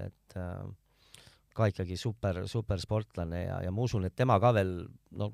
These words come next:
ta pole kindlasti veel oma viimast sõna öelnud. Ja üldse meie vehklejad ja ka muude alade esindajad, et, äh, ka maadluses on meil siin, äh, hea perspektiiv ikkagi ja mida iganes, et me võime suhtuda sellesse alasse ükskõik kuidas. Et võib-olla natukene on vehklemises sellist, kõik, paljud ütlevad,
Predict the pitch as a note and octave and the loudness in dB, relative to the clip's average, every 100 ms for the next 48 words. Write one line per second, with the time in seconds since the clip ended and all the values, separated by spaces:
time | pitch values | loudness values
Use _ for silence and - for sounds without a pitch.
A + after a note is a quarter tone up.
0 | - F#2 F#2+ F#2+ G#2+ F#2 - E2+ F2+ F2+ | -8 -6 -4 -2 -2 -2 -2 -2 0 0
1 | F#2+ F#2 E2+ - E2 E2+ A2 A2 _ _ | 0 -2 -4 -4 -6 -6 -10 -14 _ _
2 | - - G2+ A2 - E2 G2 F2 F#2+ F#2+ | -20 -2 2 4 2 -4 -6 -8 -4 0
3 | G2 B2+ - G#2 G2 G2+ G#2 A#2 B2+ G#2 | 4 4 4 0 2 2 0 -2 -2 -2
4 | G2+ F#2+ F#2+ - D#2+ - - - - - | -4 -4 -6 -8 -12 -12 -14 -16 -18 -12
5 | E2+ - - - - _ D#2+ F#2+ A2+ A2+ | -12 -12 -20 -20 -20 _ -2 2 2 0
6 | A2 A2 A2 G#2+ - G#2+ G#2 A2+ A2 A2 | -2 -2 -2 -4 -6 -8 -6 -6 -6 -4
7 | G#2+ G#2 - - G#2 - G#2+ G#2 - G#2 | -2 -2 -4 -10 -12 -8 -6 -6 -6 -6
8 | G#2+ G2 G2 G#2+ A#2 A#2 E2+ F2 G#2 G#2+ | -2 -2 -2 -2 -2 -2 -4 -4 -2 -2
9 | G2 - C#3+ - - F#2+ F#2+ - A2+ F#2+ | -2 -4 -8 -10 -12 -8 -6 0 0 0
10 | G2 G2 C3 - B2+ - - - _ - | -4 -8 -10 -8 -10 -10 -14 -20 _ -20
11 | - - _ - F#2 G2+ G2+ G2+ A2+ - | -20 -20 _ -8 -4 -2 0 2 2 0
12 | - G2 G2 A2 G#2+ G2+ G2 F#2 - G2 | 0 2 4 2 2 0 -2 -4 -4 -4
13 | F#2 - - - - G#2 - - C#3+ A#2+ | -6 -10 -20 -20 -8 -8 -4 2 4 4
14 | B2 G#2+ | 2 0